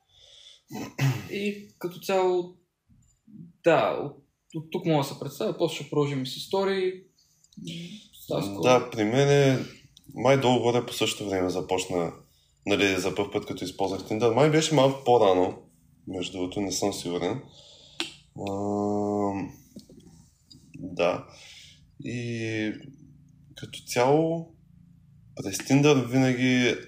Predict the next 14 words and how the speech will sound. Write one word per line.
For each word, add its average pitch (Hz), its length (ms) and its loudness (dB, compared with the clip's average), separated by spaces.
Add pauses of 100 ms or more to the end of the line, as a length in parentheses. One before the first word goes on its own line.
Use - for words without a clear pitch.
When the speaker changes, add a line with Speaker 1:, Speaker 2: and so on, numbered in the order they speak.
(200)
Speaker 2:
ам, 98 600 0 (1200)
всичките - 440 -4
ми 101 300 0
излизания 92 600 0
с - 220 -6
някоя, 90 300 0
нали, 90 200 0
запознанства 90 720 2 (840)
са - 200 0
траяли 98 320 6
много 92 260 2
кратко 87 340 0
време, 95 380 0 (1120)
а, 95 640 -2